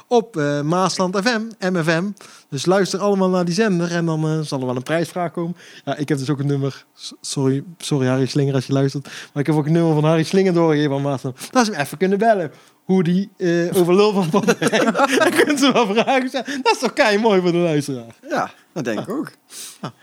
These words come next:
Speaker 2: En Harry vindt daar ge-, geen probleem waarschijnlijk.
Speaker 1: Geen probleem, ik heb het niet overlegd, maar, eh.
Speaker 2: Dan gaat hij misschien daar ook, ook, eh,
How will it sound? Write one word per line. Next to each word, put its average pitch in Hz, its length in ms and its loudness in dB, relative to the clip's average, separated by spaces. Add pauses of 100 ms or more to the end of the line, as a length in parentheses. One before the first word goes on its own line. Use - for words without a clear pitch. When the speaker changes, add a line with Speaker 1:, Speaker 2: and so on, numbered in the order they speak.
Speaker 2:
En 151 120 -2
Harry 123 280 -2
vindt 120 180 -2
daar 104 120 -2
ge-, 107 240 -8
geen 127 160 -2
probleem 117 420 -4
waarschijnlijk. 175 520 -6
Speaker 1:
Geen 151 180 2
probleem, 139 280 0
ik 135 60 -4
heb 143 100 -2
het 123 100 -10
niet 135 80 -4
overlegd, 127 400 -8
maar, 101 200 -14
eh. 117 60 -10
Speaker 2:
Dan 135 80 -6
gaat 160 140 0
hij 156 80 -6
misschien 160 260 -2
daar 156 100 0
ook, 151 120 -4
ook, 156 300 0
eh, 151 320 0